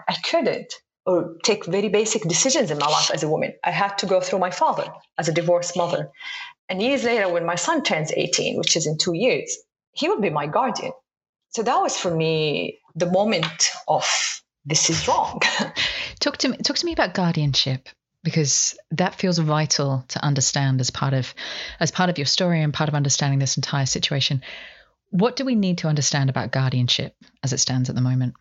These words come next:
Speaker 1: What's your son's name?
Speaker 2: Ethan. Ethan's my son.
Speaker 1: Imagine Ethan when he's eighteen, you have to ask his permission to, to open a bank account or get a job or leave the country.
Speaker 2: It's difficult to get my head around.
Speaker 1: Uh-huh. That's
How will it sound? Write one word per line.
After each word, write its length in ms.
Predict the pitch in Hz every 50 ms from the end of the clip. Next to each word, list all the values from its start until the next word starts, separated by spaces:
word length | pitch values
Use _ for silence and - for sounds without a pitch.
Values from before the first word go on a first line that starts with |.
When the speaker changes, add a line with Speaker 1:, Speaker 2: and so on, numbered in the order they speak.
| _ -
Speaker 1:
What's 260 | 233 269 269 269 -
your 100 | 311 285
son's 300 | - - 277 262 247 220
name? 300 | 214 220 254 320 330 - - _ _ -
Speaker 2:
Ethan. 460 | 180 196 - - - 147 147 131 - -
Ethan's 380 | 175 156 151 175 160 143 - 147
my 100 | 143 135
son. 280 | - - 151 147 143 - _ _ _ -
Speaker 1:
Imagine 460 | 254 247 269 285 311 302 330 302 254
Ethan 380 | - 226 226 226 - 233 196 180
when 100 | 185 180
he's 200 | 160 196 190 180
eighteen, 760 | 185 170 175 175 175 - - 170 165 165 - - - - - -
you 120 | 180 175
have 260 | - - - - - -
to 140 | - - -
ask 280 | 165 165 - - -
his 200 | - 185 165 160
permission 640 | 165 - 175 160 165 170 160 - - 175 165 165 165
to, 160 | - - - - - - _ _ -
to 200 | - 190 - -
open 280 | - 170 - - 170
a 40 | 165
bank 300 | 160 160 156 156 160 -
account 560 | - - - 175 160 160 165 170 165 165 - -
or 80 | 180
get 180 | 165 151 170 165
a 60 | 160
job 440 | 160 165 160 160 160 151 151 - -
or 80 | - 175
leave 220 | 160 160 156 147
the 80 | - 160
country. 540 | - - 156 156 156 - - 170 160 165 165 - _ -
Speaker 2:
It's 180 | 160 - -
difficult 360 | - 147 - - - 131 -
to 80 | - 151
get 120 | 139 131
my 100 | 131 127
head 160 | 123 123 127 127
around. 360 | 131 131 131 131 135 - - - - -
Speaker 1:
Uh-huh. 360 | 214 214 285 359 359 349 - - - -
That's 440 | - 214 214 233 - - - - -